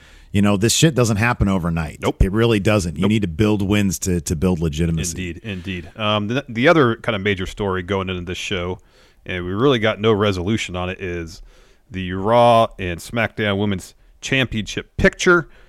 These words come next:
Speaker 2: So you have Becky Lynch, SmackDown Women's Champion.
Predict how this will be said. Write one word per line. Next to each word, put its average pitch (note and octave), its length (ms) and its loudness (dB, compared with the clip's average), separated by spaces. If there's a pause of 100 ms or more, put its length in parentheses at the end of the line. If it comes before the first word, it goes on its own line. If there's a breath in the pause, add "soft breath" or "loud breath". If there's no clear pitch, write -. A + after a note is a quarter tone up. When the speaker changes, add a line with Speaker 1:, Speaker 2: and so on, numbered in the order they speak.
Speaker 2:
So - 160 -4
you G2+ 120 0
have G#2+ 240 2
Becky A2+ 300 0
Lynch, G#2+ 280 -2
SmackDown G#2 500 -2
Women's F#2+ 200 -4
Champion. G2+ 480 -4